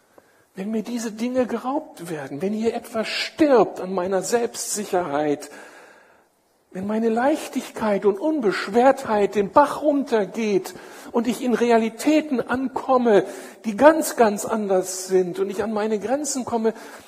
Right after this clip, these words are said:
dann werde ich auf einmal wach für etwas ganz anderes und frage, ist das jetzt wirklich alles?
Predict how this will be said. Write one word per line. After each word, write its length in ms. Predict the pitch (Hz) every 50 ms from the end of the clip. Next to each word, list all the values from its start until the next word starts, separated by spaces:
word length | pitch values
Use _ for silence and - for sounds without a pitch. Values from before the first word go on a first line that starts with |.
| - - - _ _
dann 320 | - 226 254 262 233 196 196
werde 240 | 208 247 247 247
ich 140 | 220 - - -
auf 220 | - - - -
einmal 420 | 202 214 226 226 214 208 208 196 185 196 - -
wach 540 | 247 240 - - - - - - - - - _ _ _ _ _ _ _ _ _ _ _ _ _ _ _ _ _ _ _ _ _ - - _ _ _ _
für 220 | _ - - 196 -
etwas 300 | - - 196 185 - -
ganz 280 | 185 185 180 170 165
anderes 580 | 190 208 214 220 220 208 190 180 170 160 - -
und 140 | 170 160 -
frage, 500 | - - - 175 185 190 202 190 175 165
ist 240 | - - - - -
das 160 | 190 190 -
jetzt 280 | 175 - - - -
wirklich 460 | - 254 269 - - 214 196 - - 160
alles? 520 | 160 156 180 180 165 - - - - _